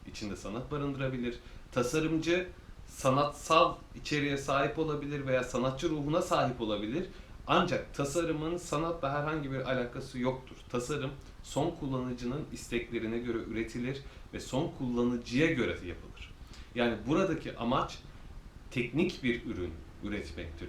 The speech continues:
Teknik bir sonuç oluşturmaktır. Bu yüzden de tasarım teknik bir başlıktır. Sanatla doğrudan veya organik bir bağlantısı bulunmamaktadır. Aslında kendi içinde birçok program elemanı bulunduran,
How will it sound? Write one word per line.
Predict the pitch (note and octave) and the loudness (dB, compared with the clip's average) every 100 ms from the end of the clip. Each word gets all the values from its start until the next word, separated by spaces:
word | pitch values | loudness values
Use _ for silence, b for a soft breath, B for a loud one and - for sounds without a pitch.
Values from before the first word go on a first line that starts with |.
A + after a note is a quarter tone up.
| A#2 | -4
Teknik | A2 - F3 E3+ | -4 -2 -4 -4
bir | |
sonuç | - - A3 C3 C3 - | -4 -2 0 0 0 -4
oluşturmaktır. | G2+ F#2 - F2+ F2 F2 - - A#2+ | -6 -6 -6 -4 -2 -2 -2 -2 2
Bu | E3+ | 2
yüzden | F#3 C#3 C#3+ C3 B2+ | 2 4 6 6 2
de | D3 B B B B - - - - | -4 B B B B -12 -12 -10 -2
tasarım | B2+ - C3 F3 G3 - - - | 0 2 2 2 -2 -8 -12 -2
teknik | C3+ C#3 E3 E3 | 0 0 -2 -2
bir | F#3+ | 2
başlıktır. | F3+ F3+ - F3+ - F3+ | 4 4 2 -2 0 -2
Sanatla | F3 - B2 C3 F#3+ - C3+ C3+ | -2 0 2 4 2 2 2 4
doğrudan | A#2+ B2 C#3+ C#3 D#3 F3 D3+ | 6 4 4 4 4 4 4
veya | C3 A2+ | 4 6
organik | A#2+ A#2 C#3 D3+ - | 4 2 0 -2 -2
bir | A#2 C3+ | -2 0
bağlantısı | B2+ G2+ G2+ - - A2 | 0 0 -4 -4 -4 0
bulunmamaktadır. | A#2+ G#2 E2+ D#2 - - - - - - B B B - | 0 2 0 -6 -10 -14 -14 -16 -16 -16 B B B -2
Aslında | B2+ B2+ D#3+ D#3 C#3 | 0 2 4 2 2
kendi | - B2+ C#3+ E3 | 4 4 6 2
içinde | E3 C3 B2 C3+ C3+ | 2 0 0 0 2
birçok | C#3+ - C3 - | 0 0 -4 -2
program | A2+ A2 C#3 D#3 | -2 0 2 2
elemanı | D3 C3 B2 A#2 | 2 0 0 -2
bulunduran, | A2 A2 G2+ F#2+ F2 | -4 -6 -4 -2 -4